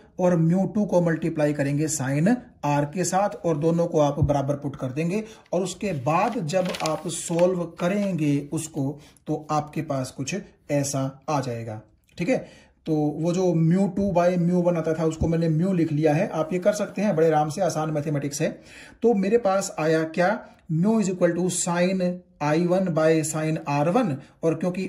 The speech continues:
आई वन I के बराबर है, आर वन R के बराबर है, इसलिए मैंने ये लिख दिया। और उसके बाद आप देखिए I की वैल्यू आप ऊपर से ये उठा करके यहां लिख दीजिए, तो sine I की जगह क्या आ गया? Sine A plus delta M by टू आ गया, और नीचे जो sine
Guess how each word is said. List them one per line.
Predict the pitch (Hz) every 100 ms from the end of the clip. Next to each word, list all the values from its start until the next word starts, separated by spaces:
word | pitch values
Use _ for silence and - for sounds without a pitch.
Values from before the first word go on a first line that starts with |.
| -
आई | 160 180
वन | 180 180 156
I | 156 160
के | 139
बराबर | 180 180 196
है, | 190
आर | 156 160 160
वन | 170 160
R | 151 156
के | 170
बराबर | 170 170
है, | 190
इसलिए | 156 165
मैंने | 156 151
ये | 156
लिख | 170 185
दिया। | 240 175 - - -
और | 160
उसके | - 185
बाद | 180
आप | 165
देखिए | 165 170 175 - - _ 180
I | 180 214
की | - 202
वैल्यू | 190 196 208 208 - -
आप | 175 175 -
ऊपर | 190 180 175
से | 160 165 160 160
ये | 143 170
उठा | 180 - 165
करके | 180 180 190
यहां | 170 175
लिख | 185 165
दीजिए, | 185 180 208 - -
तो | - 151
sine | 175 165 180 170
I | 180
की | 175
जगह | 160 165
क्या | 165 156
आ |
गया? | 160 160
Sine | 156 160 170 180
A | 160 156
plus | 165 151
delta | 135 147 147 151
M | 147 139
by | 139 135
टू | 160
आ | 160
गया, | 170 190 190 - -
और | 175 170
नीचे | 185 185
जो | 185
sine | 180 180 180